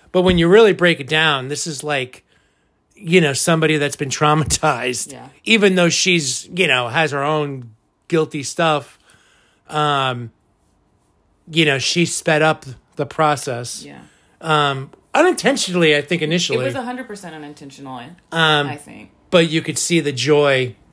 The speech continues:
Speaker 1: in her reaction to what happened.
Speaker 2: Yeah.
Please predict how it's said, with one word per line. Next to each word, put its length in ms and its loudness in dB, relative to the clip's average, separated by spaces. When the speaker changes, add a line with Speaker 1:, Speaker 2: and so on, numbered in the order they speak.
Speaker 1:
in 140 -6
her 160 0
reaction 600 -2
to 120 -10
what 120 -6
happened. 420 -10
Speaker 2:
Yeah. 200 -16